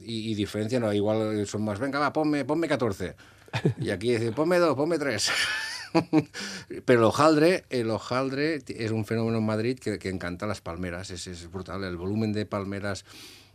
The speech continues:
Speaker 1: o sea, el, gusta mucho el hojaldre y las palmeras en Madrid.
Speaker 2: ¿Y vendes monas en Madrid?
Speaker 1: Sí, sí, sí, vendo cada año más. Empezamos el dos mil ocho con las monas, eh, con las monas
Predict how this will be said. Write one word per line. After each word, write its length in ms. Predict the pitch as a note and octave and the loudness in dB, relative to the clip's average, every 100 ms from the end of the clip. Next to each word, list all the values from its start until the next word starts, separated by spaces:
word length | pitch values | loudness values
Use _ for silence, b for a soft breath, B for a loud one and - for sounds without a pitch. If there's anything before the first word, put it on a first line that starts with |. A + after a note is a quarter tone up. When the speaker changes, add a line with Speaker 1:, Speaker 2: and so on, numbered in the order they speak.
| B - | B -20
Speaker 1:
o 40 | - | -14
sea, 140 | F#2 | -10
el, 720 | F2 A1+ D#2+ C#2+ C2 D2 D#2+ E2 | -10 -10 -14 -14 -18 -20 -18 -6
gusta 280 | A2 G2+ G2+ | -4 -2 -2
mucho 280 | G#2 - | -2 -2
el 60 | G#2+ | -4
hojaldre 340 | G#2 G2 G2 | -4 -6 -6
y 20 | F#2 | -6
las 160 | F2+ | -8
palmeras 560 | F2 E2 E2+ F#2+ G#2+ - b b b - | -10 -10 -10 -10 -10 -12 b b b -10
en 120 | F2+ | -10
Madrid. 280 | D2+ - - _ - | -10 -16 -20 _ -4
Speaker 2:
¿Y 60 | |
vendes 300 | A#2+ B2 C#3 | 0 4 4
monas 320 | A#2 G2+ D3 D#3+ | 4 2 0 -2
en 80 | |
Madrid? 300 | C#3+ C#3 C3 - _ _ - | -4 -4 -6 -10 _ _ 0
Speaker 1:
Sí, 200 | D3+ - - | 0 0 -8
sí, 160 | C3 | -8
sí, 140 | A#2 C3 | -4 -4
vendo 580 | A#2 B2 B2+ B2 A#2 - B B | -2 -2 -2 -4 -6 -10 B B
cada 160 | - A2+ | -2 0
año 180 | A2+ A#2 | 2 0
más. 280 | C#3 E3+ C3 | 0 0 0
Empezamos 440 | A#2 G2+ A#2 B2 | 0 0 2 4
el 100 | A#2 | 4
dos 140 | A2+ G#2 | 2 2
mil 120 | B2+ | 2
ocho 320 | D3+ F3 F#3 B B B B - | 2 2 -2 B B B B -2
con 200 | A#2+ A2+ | 0 2
las 180 | G2 G#2+ | 0 0
monas, 480 | B2 D#3 D#3 - _ b b - | 0 -2 -4 -10 _ b b -8
eh, 540 | C3+ A#2+ A2 G#2+ G#2 | -4 0 0 0 -4
con 140 | - A2 | -2 -2
las 120 | F2 | 0
monas 380 | F#2+ C3+ D#3+ | 2 4 4